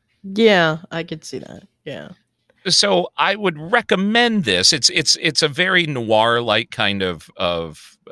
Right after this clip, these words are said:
Speaker 2: of crime caper. Uh, but, um, if you're into, first of all, if you love reading, you'll probably love this movie. And even if you're not, if you like a good crime caper, you'll probably be in this movie.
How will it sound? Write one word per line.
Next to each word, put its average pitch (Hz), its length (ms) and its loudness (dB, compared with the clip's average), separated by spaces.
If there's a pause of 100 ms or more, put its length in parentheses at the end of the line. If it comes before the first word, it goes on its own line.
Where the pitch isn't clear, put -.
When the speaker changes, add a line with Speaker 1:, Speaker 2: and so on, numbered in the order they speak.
Speaker 2:
of 80 480 -10 (220)
crime 101 380 -2
caper. 117 480 -8 (1300)
Uh, - 140 -8
but, 110 460 0
um, 101 440 -2 (360)
if 127 140 -4
you're 135 260 -2
into, 151 840 -2 (840)
first 175 260 2
of 151 60 2
all, 135 140 6
if 117 120 0
you 120 80 -2
love 117 240 2
reading, 92 580 -4 (220)
you'll 104 180 -6
probably 98 460 0
love 82 260 -6
this 64 240 -8
movie. 60 380 -16 (520)
And 104 360 2
even 135 320 -2
if 131 160 -4
you're 113 100 0
not, 117 300 2
if 104 100 -4
you 113 100 -4
like 113 200 0
a 120 80 -2
good 101 180 -4
crime 147 320 -2
caper, 101 320 -4
you'll 92 160 -6
probably 98 460 -4
be 95 180 -4
in 95 120 -4
this 80 200 -4
movie. 67 380 -16